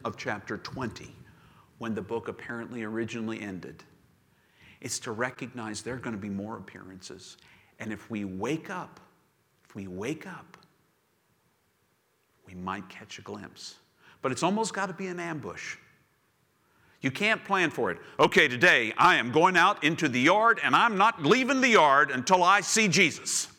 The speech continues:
Make up your mind, go ahead, and maybe you will. It could be a surprise.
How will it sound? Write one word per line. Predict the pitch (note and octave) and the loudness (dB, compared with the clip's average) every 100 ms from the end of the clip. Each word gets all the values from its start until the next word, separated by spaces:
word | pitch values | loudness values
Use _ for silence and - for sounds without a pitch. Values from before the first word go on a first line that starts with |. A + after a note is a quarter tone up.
| _ _ - - - - _ _ _ _ _ _ _ _ _ - _ _ _ _ _ _ _ _ _ _ _ _ _ _ _ | _ _ -20 -20 -20 -20 _ _ _ _ _ _ _ _ _ -20 _ _ _ _ _ _ _ _ _ _ _ _ _ _ _
Make | A#2 D3 | -2 0
up | F#3+ | 0
your | G3+ | -2
mind, | F#3+ F3+ F3 D3+ | 0 0 -2 0
go | C#3+ | 0
ahead, | F#3+ F#3 D#3+ D#3 - - _ - | 0 0 -2 -4 -10 -20 _ -8
and | F#3+ G#3 | -2 2
maybe | C#4 C#4+ | 2 2
you | D4+ | 0
will. | D4 D4+ D4+ C4+ C#3+ - - - _ _ _ _ _ _ _ _ _ _ | 2 4 4 4 0 -6 -16 -20 _ _ _ _ _ _ _ _ _ _
It | - | -14
could | - E4+ | -12 -8
be | D#4 | -8
a | C#4+ | -8
surprise. | G2+ - D2+ - - | -10 -10 -12 -14 -20